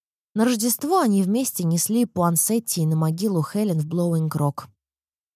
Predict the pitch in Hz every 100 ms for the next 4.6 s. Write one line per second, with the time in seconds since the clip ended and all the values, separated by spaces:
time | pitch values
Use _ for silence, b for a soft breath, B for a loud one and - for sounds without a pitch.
0 | - - 240 262 240 240 233 - 294 202
1 | 170 165 185 180 160 165 - 202 147 139
2 | - _ _ - 277 - 269 262 262 269
3 | 180 - 165 165 208 - 165 165 165 160
4 | 160 160 160 151 -